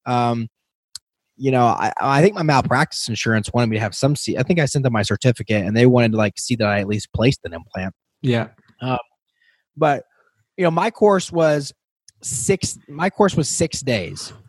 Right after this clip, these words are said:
Speaker 1: Um, two, three, two, three weekends. One weekend was, or one, three days was all didactic. And the
Speaker 2: Yeah.
Speaker 1: second three days was all, um, surgery. Three
Speaker 2: Is it,
Speaker 1: days
Speaker 2: like, cadaver or, like, live patient?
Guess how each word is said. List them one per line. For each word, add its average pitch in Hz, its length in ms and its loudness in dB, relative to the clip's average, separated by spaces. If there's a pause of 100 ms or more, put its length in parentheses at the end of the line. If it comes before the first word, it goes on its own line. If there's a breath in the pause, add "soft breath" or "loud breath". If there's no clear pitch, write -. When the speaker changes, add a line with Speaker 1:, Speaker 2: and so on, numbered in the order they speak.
(440 loud breath)
Speaker 1:
Um, 123 360 -2 (160)
two, 196 380 4
three, 170 500 2
two, 190 240 4
three 170 240 0
weekends. 139 580 0
One 160 500 2
weekend 151 440 0
was, 127 340 -2
or 123 100 -4
one, 156 280 -2
three 170 180 0
days 156 260 0
was 117 140 -2
all 127 280 0
didactic. 131 640 -2 (200)
And 127 120 -8
the 117 60 -4
Speaker 2:
Yeah. - 20 -4
Speaker 1:
second 143 400 -6
three 135 120 -2
days 127 300 2
was 117 200 -2
all, 120 460 0 (340)
um, 113 600 -2 (540)
surgery. 98 480 -2 (360)
Three 139 120 6
Speaker 2:
Is 127 60 6
it, - 20 6
Speaker 1:
days 117 140 4
Speaker 2:
like, - 80 -8
cadaver 170 460 0
or, 151 140 2
like, 135 120 2
live 135 220 0
patient? 135 380 -2